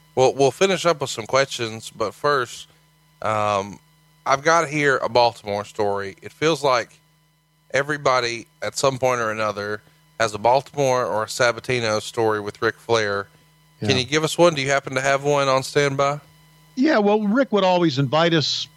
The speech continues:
Speaker 2: to go out, and I say us, he would invite me to go out with him to Sabatino's. So we went to Sabatino's, and we were all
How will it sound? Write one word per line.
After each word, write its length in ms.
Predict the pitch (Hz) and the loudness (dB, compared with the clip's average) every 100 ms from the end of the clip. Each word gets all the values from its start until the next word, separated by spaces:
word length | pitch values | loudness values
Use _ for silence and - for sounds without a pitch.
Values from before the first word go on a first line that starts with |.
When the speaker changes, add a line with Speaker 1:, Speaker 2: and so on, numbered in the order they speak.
| _ _ | _ _
Speaker 2:
to 80 | 139 | -2
go 200 | 135 143 | 2 2
out, 200 | 147 147 | 4 2
and 100 | 151 139 | 2 2
I 160 | 156 | 2
say 200 | 143 139 | 2 2
us, 260 | 127 135 131 | 4 2 2
he 80 | 135 | 2
would 140 | 143 | 2
invite 360 | 143 131 143 135 | 2 2 0 2
me 180 | 135 147 | 2 2
to 80 | |
go 160 | 131 131 | 2 2
out 200 | 127 123 | 2 2
with 200 | 120 113 | 0 2
him 140 | 123 120 | 0 0
to 80 | |
Sabatino's. 840 | 113 135 120 113 135 123 104 98 - - _ | 0 0 0 0 0 4 2 0 -6 -16 _
So 200 | - 156 | -2 0
we 100 | 156 | 2
went 160 | 175 226 | 2 0
to 60 | 185 | -2
Sabatino's, 960 | 190 190 170 175 180 160 160 160 139 123 | 0 0 0 -2 0 2 2 0 -2 -6
and 140 | 120 | -2
we 120 | 131 | -2
were 180 | 127 127 | 0 2
all 400 | 147 160 156 135 | 2 4 2 0